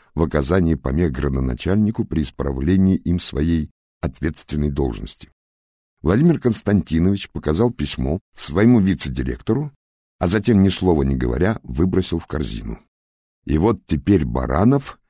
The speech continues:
нижегородский губернатор. Неопределённость положения для сыщиков прошла очень скоро, благодаря другому дурнову, Ивану Николаевичу, приглашённый в товарищи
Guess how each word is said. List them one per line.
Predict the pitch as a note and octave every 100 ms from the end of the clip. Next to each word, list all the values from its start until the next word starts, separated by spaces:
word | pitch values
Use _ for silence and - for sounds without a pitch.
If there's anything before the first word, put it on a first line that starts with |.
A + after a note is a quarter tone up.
| _ _ -
нижегородский | D2+ D2 C2+ A#1+ A#1+ F2+ - - F#2
губернатор. | E2+ D2+ D#2+ B1 B1 - - - _ _ _ _ _ _ _ _ _
Неопределённость | C#2+ D2+ D2+ D#2+ A2 C3 F#2
положения | - D#2 D2+ A2 A2+ D2
для | C2+
сыщиков | C2 F#2+ A#2 - A#2 A#2 A2+ - - _ _ -
прошла | E2 - D#2+ E2+
очень | - - E2+
скоро, | - - B1+ - -
благодаря | - D#2 F#2+ G2
другому | F2 F#2 A2 D2+
дурнову, | B1+ B1 B1 G#1+ - _ _ _ _ _ -
Ивану | D2+ C2+ G2+
Николаевичу, | F2+ F2 E2+ F2 B1+ - - - _ _ _ _
приглашённый | F2 E2 G2 D3+ D#3 F#2+
в |
товарищи | - G2+ G2+ E2 - E2 C#2